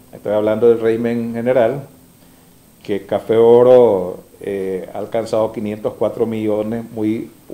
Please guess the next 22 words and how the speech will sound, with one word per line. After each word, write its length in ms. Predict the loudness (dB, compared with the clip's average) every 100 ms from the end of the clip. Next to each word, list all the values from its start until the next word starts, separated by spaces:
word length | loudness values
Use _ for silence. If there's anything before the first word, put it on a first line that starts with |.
| -10
por 160 | -6 -4
encima, 600 | -4 -4 -4 -4 -8 -12 -20 -16
o 80 | -10
sea, 220 | -10 -8
con 160 | -8
un 140 | -8 -10
cuarenta 760 | -6 -2 0 -2 -6 -14 -10
y, 200 | -10 -10
treinta 340 | -6 -6 -4 -6
y 20 |
ocho 180 | -6 -4
por 160 | -6
ciento 400 | -4 -6 -6 -8
superior 680 | -12 -10 -8 -4 -4 -4 -10
al 140 | -14 -12
dos 100 | -10
mil 140 | -8
veintiuno. 680 | -8 -8 -8 -6 -6 -10 -14 _ _ _ _ _ _ _ _ _ _ _ _ -14
El 720 | -8 -6 -4 -4 -6 -6 -10 -14 _ _ _ -20 _ _ _ _
oro 240 | 0 2 2
en 100 | 2
bruto, 600 | 2 2 0 -4 -6